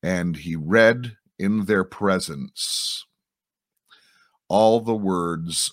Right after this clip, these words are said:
of the book of covenant, which is found in the house of the Lord. And the king stood by the pillar and made a covenant before the Lord, to walk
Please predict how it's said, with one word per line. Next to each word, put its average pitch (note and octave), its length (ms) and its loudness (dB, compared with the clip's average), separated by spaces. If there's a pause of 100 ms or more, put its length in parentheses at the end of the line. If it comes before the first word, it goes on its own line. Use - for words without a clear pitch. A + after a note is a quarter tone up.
of E2+ 180 -8
the F2+ 100 -6
book E2 540 -10
of F2 180 -12
covenant, D2 600 -10
which E2 200 -12
is E2+ 160 -10
found E2 600 -6 (360)
in F2+ 180 -4
the E2+ 100 -6
house - 520 -8
of D#2 140 -14
the D#2+ 100 -10
Lord. C2+ 500 -12 (1300)
And G2 200 0
the F#2+ 100 -2
king C#3+ 400 -2
stood B2 380 -2
by D2 580 -2 (580)
the G2 140 -4
pillar D2+ 640 -4 (180)
and F#2+ 320 0
made F#2 460 0 (260)
a F#2 160 -4
covenant F2 640 -6
before E2+ 540 -6
the F2 140 -4
Lord, C2+ 500 -10 (400)
to G#2+ 140 -2
walk E2+ 420 -4